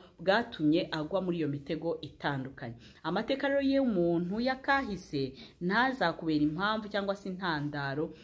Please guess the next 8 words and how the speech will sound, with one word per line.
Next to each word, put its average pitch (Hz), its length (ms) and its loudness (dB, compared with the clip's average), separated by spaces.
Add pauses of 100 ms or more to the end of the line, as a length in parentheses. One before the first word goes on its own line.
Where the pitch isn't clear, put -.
(160)
yo 240 140 2
gusenya 180 800 0
urugo 139 340 -4
rwanyu 143 520 -2
cyangwa 165 240 -2
se 160 120 -6
yo 160 80 -2
gutuma 156 460 -6